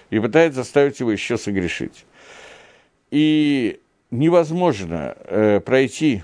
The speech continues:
мимо того места, где находится этот грех, без того, чтобы какое-то притяжение его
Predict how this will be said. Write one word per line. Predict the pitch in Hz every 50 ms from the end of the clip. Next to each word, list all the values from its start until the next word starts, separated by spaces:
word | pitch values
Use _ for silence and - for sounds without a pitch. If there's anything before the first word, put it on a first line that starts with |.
| - -
мимо | 101 107 127 135 139 147 156 156 147 - _ _ _ -
того | - 120 135 139
места, | 143 143 139 123 - - 127
где | 104 107 123
находится | 120 120 117 - 127 113 113 104 - 127
этот | 107 101 107 107 107
грех, | 98 113 110 104 - - - - - - - -
без | - 117 113
того, | - 143 147 165 175
чтобы | 156 - - 143 135 143 143 139 - - - _ _ - - - _ _ _ - _ _ -
какое-то | 123 123 - 156 151 135 - 120
притяжение | 101 123 123 98 - 113 101 90 120 151 160 151 139 123
его | 113 107 104 104 113